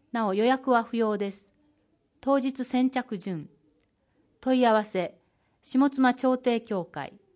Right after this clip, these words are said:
水戸地方家庭裁判所、下妻支部内、若槻。電話、ゼロ二九七六八の八二五八。多重債務でお困りの人へ。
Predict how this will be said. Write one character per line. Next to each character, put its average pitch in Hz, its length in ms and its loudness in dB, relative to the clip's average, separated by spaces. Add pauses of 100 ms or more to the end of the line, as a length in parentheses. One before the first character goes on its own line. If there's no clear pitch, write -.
(600)
水 226 140 -6
戸 285 120 2
地 285 140 -6
方 269 220 2
家 262 200 -6
庭 247 180 2
裁 233 260 0
判 202 220 -2
所、 - 240 -10 (100)
下 240 260 -2
妻 226 240 -4
支 - 140 -10
部 175 120 -8
内、 160 300 -8 (220)
若 208 240 -4
槻。 - 360 -16 (960)
電 233 280 2
話、 208 240 0 (420)
ゼ 233 160 2
ロ 269 120 6
二 277 280 6
九 208 240 -2
七 170 340 -4 (520)
六 214 260 -2
八 254 320 -4
の 175 240 -4 (320)
八 220 360 0
二 247 240 4
五 185 200 0
八。 160 440 -10 (1500)
多 240 140 -2
重 285 200 0
債 277 220 2
務 240 120 2
で 180 60 2
お 175 80 2
困 214 240 -2
り 208 100 -2
の 190 100 -4
人 170 240 -8
へ。 127 140 -10